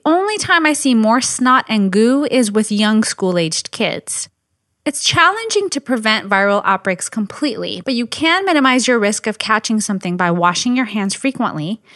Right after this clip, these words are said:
carrying and using antibacterial gel,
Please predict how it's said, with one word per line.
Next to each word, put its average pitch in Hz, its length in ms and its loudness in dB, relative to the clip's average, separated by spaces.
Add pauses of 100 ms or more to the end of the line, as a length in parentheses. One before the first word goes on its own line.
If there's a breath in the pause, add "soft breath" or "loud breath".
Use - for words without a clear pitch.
(260 loud breath)
carrying 254 560 2
and 190 160 0
using 208 380 0
antibacterial 190 1080 -2
gel, 160 400 -2